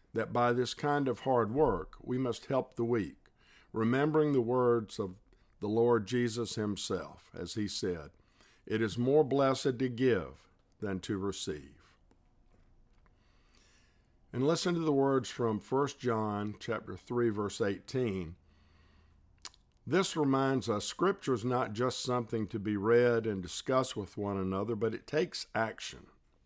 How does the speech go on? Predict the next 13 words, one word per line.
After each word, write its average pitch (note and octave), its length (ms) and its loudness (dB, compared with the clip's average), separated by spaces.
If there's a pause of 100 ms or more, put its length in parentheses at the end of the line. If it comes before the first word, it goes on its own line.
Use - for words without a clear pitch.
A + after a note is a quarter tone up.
(800)
This E3+ 220 2
is E3 140 0
the C3 100 -2
final C3+ 360 2
point B2+ 280 0
of G#2 120 -4
our C#3 260 6
church's G#2 560 0
vision A#2 420 0
statement, G#2 540 -2
which G#2+ 240 -4
is F#2+ 160 -2
learning, C3 640 0